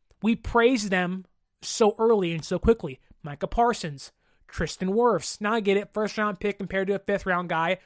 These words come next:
Eh, the, very different. <laughs> Very, very different. But at that moment, I said I would not be surprised in two to three weeks,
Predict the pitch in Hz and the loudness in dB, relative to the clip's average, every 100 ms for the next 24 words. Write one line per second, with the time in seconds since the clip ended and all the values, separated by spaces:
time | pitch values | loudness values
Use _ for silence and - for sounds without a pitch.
0 | _ _ _ _ _ _ _ _ _ 262 | _ _ _ _ _ _ _ _ _ -4
1 | 285 _ _ 214 214 214 _ _ _ - | -4 _ _ -6 -6 -6 _ _ _ -10
2 | 190 196 247 294 262 - 190 - - - | -6 4 4 6 2 0 -6 -6 0 0
3 | 440 466 294 392 302 269 311 349 269 220 | 4 4 6 6 8 8 8 6 4 0
4 | 214 180 - - - _ _ _ _ - | 0 -6 -6 -20 -20 _ _ _ _ 2
5 | 240 226 _ _ 254 208 254 294 269 277 | 2 2 _ _ -6 2 4 4 4 2
6 | 254 226 214 214 202 226 170 175 269 247 | 2 -2 -2 -2 2 2 2 2 2 2
7 | 247 - - 208 180 175 170 - _ _ | -4 -4 -2 0 2 0 -6 -12 _ _
8 | 147 135 - 269 311 277 294 240 202 - | -18 -10 -2 -2 -2 -2 -2 -2 -4 -8